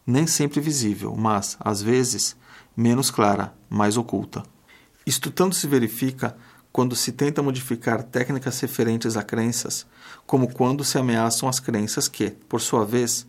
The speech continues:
determinam técnicas e formas de ação e de comportamento.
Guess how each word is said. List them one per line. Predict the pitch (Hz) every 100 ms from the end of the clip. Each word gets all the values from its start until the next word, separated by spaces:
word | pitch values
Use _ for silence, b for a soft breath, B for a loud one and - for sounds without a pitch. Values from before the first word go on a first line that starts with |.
| - _ - -
determinam | 135 123 127 120 123 127
técnicas | 117 - 117 139 147 175 175 - B B B
e |
formas | - - 151 160 131
de |
ação | 117 - - 113
e | 131
de | 131
comportamento. | 135 131 131 147 123 95 -